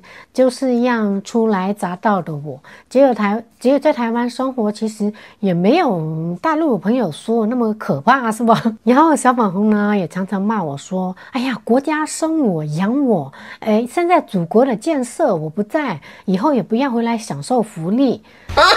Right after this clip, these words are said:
我没有那么伟大，好吗？我哪有那么伟大建设祖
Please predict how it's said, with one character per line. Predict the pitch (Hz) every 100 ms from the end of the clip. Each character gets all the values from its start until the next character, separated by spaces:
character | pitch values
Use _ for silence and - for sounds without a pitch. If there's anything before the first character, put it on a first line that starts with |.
| - 659 - 151 _ _ _ 180
我 | 175 175
没 | 220
有 | 254
那 | 233
么 | 233
伟 | 196 139 143
大， | 233 196
好 | 151
吗？ | 143 147 165 175
我 | 196
哪 | 262
有 | 226
那 | 240
么 | 254 226
伟 | 165
大 | 151 247
建 | 226 247
设 | 220 240
祖 | 190